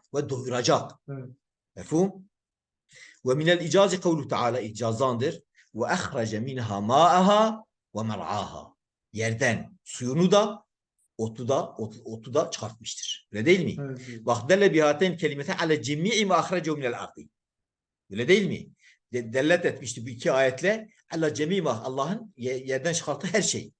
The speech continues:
Speaker 2: Evet.
Speaker 1: Kuten ve meta'an lil enam. Öyle değil mi? Yani öyle azık,
Speaker 2: Evet.
Speaker 1: az-, azık, bir azık ya da, e, insanlar, e, ve meta, e, temettü için insanlar.
Speaker 2: Hı.
Speaker 1: Minel usbi ve şeceri vel habbi ve semeri vel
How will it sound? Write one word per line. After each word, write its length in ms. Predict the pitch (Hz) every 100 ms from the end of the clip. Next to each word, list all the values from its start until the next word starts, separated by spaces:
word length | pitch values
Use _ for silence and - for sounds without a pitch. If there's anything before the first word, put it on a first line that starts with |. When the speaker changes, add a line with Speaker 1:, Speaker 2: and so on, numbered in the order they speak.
| -
Speaker 2:
Evet. 240 | 143 123 - _ - _ _ -
Speaker 1:
Kuten 540 | 202 196 185 175 -
ve 120 | 110
meta'an 540 | 110 113 170 170 165 160
lil 120 | 151
enam. 440 | 143 151 151 151
Öyle 180 | 110 135
değil 180 | 180 208
mi? 80 | 104
Yani 320 | 90 95 101 110
öyle 140 | 110
azık, 380 | 107 113 - 156 - _ 139
Speaker 2:
Evet. 100 | 139
Speaker 1:
az-, 160 | 101 -
azık, 280 | 107 110 113 - _
bir 300 | 113 120 107
azık 300 | 110 113 113
ya 140 | 123 117
da, 240 | 113 113 - -
e, 140 | 110
insanlar, 640 | 110 110 113 113 120 113 107
e, 140 | 110
ve 80 | 110
meta, 460 | 107 110 123 104 - _
e, 100 | 107
temettü 420 | - 113 101 131 110
için 300 | - 95 98
insanlar. 460 | - 107 101 95
Speaker 2:
Hı. 60 | 80 - -
Speaker 1:
Minel 340 | 120 127 127
usbi 480 | 143 - 131 135 120
ve 60 | 107
şeceri 580 | - 131 123 123 131 101
vel 120 | 95
habbi 460 | - 127 127 127
ve 100 | 98
semeri 520 | - 147 135 127 127
vel 120 | 113